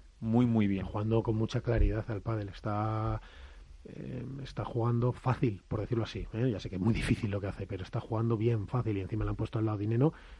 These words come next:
Speaker 2: que para mí la irrupción de Dineno es probablemente, probablemente junto con, junto con la pareja de LeBron y Galán, para mí la irrupción de Dineno otra vez, que es una irrupción relativa, pero bueno, que le hemos visto cómo ha ido conquistando cada paso que le ha costado, no ha sido nada fácil,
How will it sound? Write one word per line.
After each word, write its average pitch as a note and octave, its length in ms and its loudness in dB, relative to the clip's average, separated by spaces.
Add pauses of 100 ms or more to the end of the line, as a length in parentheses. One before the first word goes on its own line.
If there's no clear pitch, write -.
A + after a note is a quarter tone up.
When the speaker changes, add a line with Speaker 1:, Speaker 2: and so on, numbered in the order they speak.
(160)
Speaker 2:
que - 100 -6
para G2+ 200 -4
mí G#2 320 2
la A#2 140 2
irrupción G#2 360 0
de G#2 80 0
Dineno G#2 360 2
es A2 180 4
probablemente, D3 880 8
probablemente A#2 460 2
junto A2+ 380 2
con, G#2+ 560 2 (360)
junto B2 220 4
con A#2 100 8
la A#2 80 6
pareja C#3+ 300 8
de E3 100 12
LeBron B2+ 300 8
y A#2+ 80 4
Galán, B2 320 2 (160)
para A2 200 0
mí C3 300 8 (240)
la A#2+ 140 0
irrupción A2+ 400 4
de C3 80 10
Dineno B2 360 8
otra G#2+ 220 2
vez, B2+ 220 8
que F#2 80 -6
es - 80 -8
una G2+ 100 -4
irrupción F#2 380 -4
relativa, F2+ 420 6
pero E2+ 160 -4
bueno, A2 160 4
que E2+ 80 -4
le F2 60 -4
hemos G2+ 160 0
visto A#2+ 320 2
cómo B2+ 180 6
ha B2+ 60 10
ido C3 100 10
conquistando C#3 680 6
cada D3 340 8
paso C#3 380 -2 (100)
que G#2+ 140 -4
le A2+ 60 0
ha A#2+ 40 2
costado, C3 460 4 (320)
no A#2 80 -2
ha - 20 -4
sido B2 160 4
nada C3 220 6
fácil, D#3+ 360 2